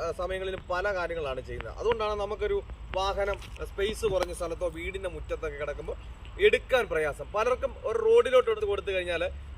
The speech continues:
അവിടെ നിന്നൊക്കെ ഒരു വാഹനം ഓടിക്കുന്നതിന് പ്രയാസമില്ല. എന്നാൽ സ്പേസ് കുറഞ്ഞ സ്ഥലത്തോ വീടിന്റെ മുറ്റത്തോ അങ്ങനെയൊക്കെയുള്ള സാഹചര്യങ്ങൾ വരുന്ന സമയത്ത് വാഹനം എടുക്കാൻ പറ്റുന്ന പേടിയാണ്. കാരണം അവർ വാഹനത്തിൽ കയറി നിന്ന് തപ്പുകയാണ്, എന്താണ് ചെയ്യേണ്ടത് ക്രമമായിട്ട് അവർക്ക് അറിയില്ല. അപ്പം നമുക്കൊരു വാഹനം എടുക്കുന്നിടം വരെ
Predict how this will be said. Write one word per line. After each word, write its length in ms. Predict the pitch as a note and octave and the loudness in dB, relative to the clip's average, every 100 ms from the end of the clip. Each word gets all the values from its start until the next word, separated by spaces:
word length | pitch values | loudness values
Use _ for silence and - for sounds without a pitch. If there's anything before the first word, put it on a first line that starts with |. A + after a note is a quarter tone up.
| G3+ | 0
അവിടെ 160 | A#3 | 4
നിന്നൊക്കെ 200 | C4+ B3+ A#3 | 6 8 8
ഒരു 60 | G3+ | 6
വാഹനം 300 | F#3 G3+ G3+ F#3 | 0 -2 -2 -4
ഓടിക്കുന്നതിന് 360 | F3 F3+ F3 | -4 -6 -4
പ്രയാസമില്ല. 400 | E3+ E3+ E3+ D3+ E3 | 0 0 -2 -4 -2
എന്നാൽ 160 | G3+ G3+ - - - G#3 | 0 -2 -6 -10 -6 -4
സ്പേസ് 360 | G#3 G#3+ A3+ A#3 | 4 4 4 0
കുറഞ്ഞ 200 | G3+ G3 F3+ | 2 0 -2
സ്ഥലത്തോ 300 | E3+ D#3+ E3+ D#3 | -4 -2 -2 -2
വീടിന്റെ 280 | F#3 G3+ F#3 | -4 -4 -6
മുറ്റത്തോ 360 | D#3+ F3 E3 F3 - - - - | -4 -4 0 -2 -2 -10 -12 -4
അങ്ങനെയൊക്കെയുള്ള 520 | A#3+ C4 C4 A#3 G3+ F#3 | 0 4 4 4 0 0
സാഹചര്യങ്ങൾ 440 | F#3+ F#3+ F#3+ F#3 F3+ - F3 | -2 -2 -4 -6 -8 -4 -4
വരുന്ന 200 | E3+ E3+ | -4 -6
സമയത്ത് 320 | F3 D#3 D3+ D#3 - - - | -4 -2 -2 -4 -6 -10 -2
വാഹനം 280 | F#3+ G3 G3+ | 0 2 0
എടുക്കാൻ 200 | F#3 F#3 F3+ | -2 -2 -4
പറ്റുന്ന 320 | E3+ E3+ F3 F3 | -4 -4 -4 0
പേടിയാണ്. 380 | F#3+ F#3+ C#3 C#3 | 2 2 -2 -2
കാരണം 200 | F3+ G3 G#3 | -6 -4 2
അവർ 100 | A3+ G#3+ | 2 2
വാഹനത്തിൽ 360 | G#3+ A3+ A3 A3 | 0 -2 -2 -2
കയറി 160 | G3 G3 | -2 -2
നിന്ന് 120 | G3+ G3 | -2 -4
തപ്പുകയാണ്, 420 | F#3+ A3 F3+ - - - - F#3 | -2 0 -2 -2 -10 -14 -12 -6
എന്താണ് 280 | A3+ - A#3 A3 | 0 2 0 0
ചെയ്യേണ്ടത് 380 | G#3+ A3 A#3 A#3 G#3+ | 0 0 0 0 -2
ക്രമമായിട്ട് 460 | G#3+ A3+ A#3+ G#3 G3+ | -2 -2 -2 -2 -2
അവർക്ക് 200 | G3+ F#3+ | -2 -2
അറിയില്ല. 300 | G#3+ G3 - - - - - | 0 -2 -8 -12 -14 -14 -12
അപ്പം 180 | G3 A#3+ - - - - | -6 -6 -6 -14 -16 -12
നമുക്കൊരു 300 | A3 A#3 B3 A3+ | -8 0 0 2
വാഹനം 320 | A3 A3 B3 A3+ | -2 0 2 2
എടുക്കുന്നിടം 420 | G#3+ G#3+ A3 A3 G#3 | 2 0 0 -2 -2
വരെ 120 | G3 | -2